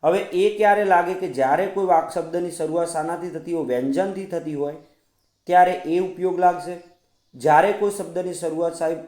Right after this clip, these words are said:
સ્વરથી થતી હોય, એ આઈ ઓ યુ થી થતી હોય, ત્યારે શું લાગશે? હંમેશા એન આર્ટિકલ લાગશે. મતલબ પ્રોફેશન્સ, કોઈ પણ વાત, વ્યક્તિની શું આપેલી હોય? વ્યવસાય. વ્યવસાયને ઇંગ્લિશ કહીશું.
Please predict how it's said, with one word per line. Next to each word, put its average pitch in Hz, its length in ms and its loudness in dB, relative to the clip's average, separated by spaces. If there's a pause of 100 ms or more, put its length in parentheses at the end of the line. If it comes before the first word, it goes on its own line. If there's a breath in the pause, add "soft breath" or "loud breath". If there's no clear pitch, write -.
(340)
સ્વરથી 175 380 0
થતી 175 320 -6
હોય, 147 200 -4 (640)
એ 180 160 -2
આઈ 175 340 0
ઓ 180 140 2
યુ 196 200 -6
થી 196 160 -12
થતી 165 300 -6
હોય, 143 200 -4 (340)
ત્યારે 147 240 2
શું 156 180 -6
લાગશે? 135 340 0
હંમેશા 135 440 -6
એન 139 260 -6
આર્ટિકલ 117 340 -10
લાગશે. 123 400 -10 (380)
મતલબ 190 280 -2
પ્રોફેશન્સ, 175 760 -4 (1160)
કોઈ 180 180 0
પણ 208 260 -2
વાત, 180 380 2
વ્યક્તિની 160 460 -4
શું 196 220 -2
આપેલી 180 300 0
હોય? 156 100 0
વ્યવસાય. 156 360 -2
વ્યવસાયને 156 460 -2
ઇંગ્લિશ 170 320 -4
કહીશું. 160 360 -8